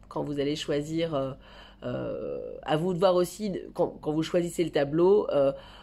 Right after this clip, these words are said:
voir à où vous en êtes par rapport à, voilà, par rapport déjà au temps que vous, dont vous disposez chez vous, hein, si vous avez plein plein de temps à la maison cette semaine, ou si, euh, euh, bah, vous êtes quand même un peu pressé par le temps, donc choisissez, euh, un tableau aussi, euh,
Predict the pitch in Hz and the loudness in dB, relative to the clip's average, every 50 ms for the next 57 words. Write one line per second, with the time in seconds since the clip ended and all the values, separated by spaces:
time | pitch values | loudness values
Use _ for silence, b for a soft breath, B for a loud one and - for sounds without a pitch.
0 | B - 143 147 147 151 180 185 190 170 156 143 143 151 156 165 160 160 180 170 | B -14 -10 -6 0 4 4 4 4 4 2 2 2 2 2 2 0 0 0 2
1 | 165 160 165 170 180 185 - - - 156 143 147 - - - 175 170 147 143 139 | 4 4 6 6 6 6 4 2 -2 -2 0 0 0 0 2 2 2 2 2 0
2 | 139 135 131 127 127 - 131 135 143 143 - - - - 160 156 156 160 165 196 | 0 -2 -2 -4 -4 -4 -2 -2 -2 -2 -2 -4 -4 -2 2 4 4 4 6 6
3 | 185 175 175 180 185 165 160 160 - 214 202 180 170 175 160 151 151 147 139 165 | 4 6 6 6 6 6 4 4 4 2 2 2 0 -4 -4 -6 -6 -4 -2 -2
4 | 165 165 165 160 160 160 - 175 165 156 160 156 - 170 156 175 233 339 339 - | -2 -2 -4 -6 -8 -6 -4 -2 -2 0 -2 -2 -2 -2 -2 -2 -2 -4 -4 -4
5 | 196 180 202 - - 151 147 139 139 - - - - 220 196 185 185 202 190 175 | -4 -4 -4 -6 -8 -6 -4 -2 -2 -2 -4 -2 0 2 2 2 2 0 -2 -2
6 | 170 - 208 196 185 165 165 165 165 165 165 175 170 - 151 - - 156 170 185 | 0 0 0 0 2 2 0 0 -2 -2 -4 -4 -6 -6 -8 -6 -4 -2 0 0
7 | 196 180 - - 175 175 170 - - 190 185 190 190 180 - - 156 160 160 156 | 0 0 -2 -2 -4 -6 -6 -8 -10 -8 -8 -6 -6 -4 -4 -2 -2 -2 -2 -2
8 | 151 151 151 156 B B B B B B B B B B - - 135 127 135 135 | -4 -6 -8 -10 B B B B B B B B B B -4 -2 -2 0 0 0
9 | 135 139 147 147 139 - - 165 165 156 143 147 180 - - 180 160 - 170 160 | -2 0 -2 -4 -4 -2 0 2 2 2 2 0 -2 -2 -2 -2 -2 -2 -2 -2
10 | - 135 135 143 143 - 220 262 285 214 160 160 - - 170 156 156 156 - - | 0 0 0 0 0 2 2 2 2 2 0 -2 -2 0 0 0 0 -2 -2 0
11 | 180 175 165 151 139 139 139 135 135 135 135 135 131 131 131 131 135 139 139 147 | 2 2 4 4 2 2 2 0 0 0 -2 -2 -2 -4 -2 -2 -4 -2 -2 -2
12 | 135 139 151 165 165 160 147 139 139 135 - - 175 180 170 160 151 131 120 90 | -2 -2 -2 0 0 0 0 0 -2 -6 -8 -10 -8 -6 -4 -4 -4 -4 -6 -6
13 | 85 - 60 58 60 62 65 - 71 | -8 -8 -8 -8 -8 -8 -8 -6 -6